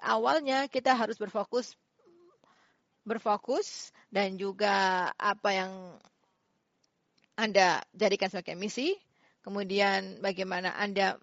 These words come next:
menambahkan value atau nilai pada audiens Anda dan fokus. Ya, fokus pada apa yang Anda ingin lakukan, kemudian lakukan sendiri,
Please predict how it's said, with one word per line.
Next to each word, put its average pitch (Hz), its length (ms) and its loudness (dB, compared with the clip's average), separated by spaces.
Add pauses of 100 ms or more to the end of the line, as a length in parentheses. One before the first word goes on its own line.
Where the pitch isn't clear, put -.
menambahkan 185 800 -4
value 208 480 2
atau 180 400 -2
nilai 185 640 0
pada 165 320 0
audiens 170 400 -6
Anda 165 480 -6
dan 190 240 0
fokus. 185 480 -6 (480)
Ya, 175 240 -2 (160)
fokus 233 240 0
pada 208 320 2
apa 196 180 0
yang 175 140 -4
Anda 165 80 -2
ingin 175 180 -6
lakukan, 175 560 -4
kemudian 185 380 -6
lakukan 226 640 0 (580)
sendiri, 214 560 2